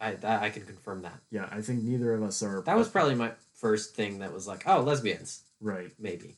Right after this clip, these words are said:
Speaker 2: Neither of us are authorities on those issues, so we should probably maybe stay away a bit. But
Speaker 1: Okay.
Speaker 2: yeah.
Speaker 1: Yeah.
Speaker 2: Mm-hmm.
Speaker 1: Uh, anyways, the new series, like, I, I, you know, I've read all the issues. I don't remember any of the plot,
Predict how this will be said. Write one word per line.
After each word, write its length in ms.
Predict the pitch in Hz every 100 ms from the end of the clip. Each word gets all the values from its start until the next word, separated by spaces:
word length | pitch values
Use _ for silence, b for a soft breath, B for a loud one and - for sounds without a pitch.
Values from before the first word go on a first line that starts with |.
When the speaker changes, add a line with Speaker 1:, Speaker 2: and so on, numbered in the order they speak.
| _
Speaker 2:
Neither 260 | 143 180 190
of 100 | 160
us 280 | 139 - -
are 180 | 113
authorities 560 | 101 - 92 85 87 87
on 80 | 90 90
those 160 | 90
issues, 480 | 92 - 92 87 -
so 200 | - - 92
we 60 |
should 160 | 92 -
probably 640 | 107 98 92 95 90 90 -
maybe 220 | 98 101
stay 200 | - -
away 200 | 87 - -
a 40 |
bit. 320 | - - - -
But 100 | - - _ -
Speaker 1:
Okay. 180 | 190 202 - _ _
Speaker 2:
yeah. 80 | - _ _
Speaker 1:
Yeah. 220 | 147 175 113
Speaker 2:
Mm-hmm. 200 | 127 127
Speaker 1:
Uh, 360 | 131 127 127 - - 143
anyways, 520 | 151 104 107 - -
the 60 | 147
new 160 | 180
series, 520 | 190 202 190 185 - -
like, 140 | 143
I, 320 | 147 196 180
I, 100 | 143
you 60 | 139 135
know, 80 |
I've 100 | 143
read 120 | 143 143
all 120 | 139
the 120 | 131
issues. 220 | 131 123
I 80 | 131
don't 120 | 170
remember 380 | 123 113 117 113
any 120 | 110
of 80 | 104
the 60 | 104
plot, 440 | - 110 135 -